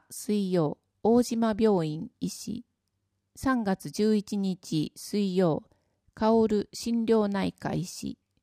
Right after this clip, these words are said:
共通事項。時間、午後二時から四時。ところ、三条地域振興局健康福祉環境部相談室。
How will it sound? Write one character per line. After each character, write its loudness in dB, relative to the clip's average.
共 2
通 -2
事 -8
項。 -4
時 -4
間、 -4
午 4
後 0
二 -2
時 -8
か -6
ら -8
四 2
時。 -8
と 2
こ 6
ろ、 4
三 0
条 2
地 0
域 -4
振 -4
興 4
局 -2
健 0
康 4
福 -4
祉 -4
環 -2
境 4
部 -2
相 2
談 0
室。 -10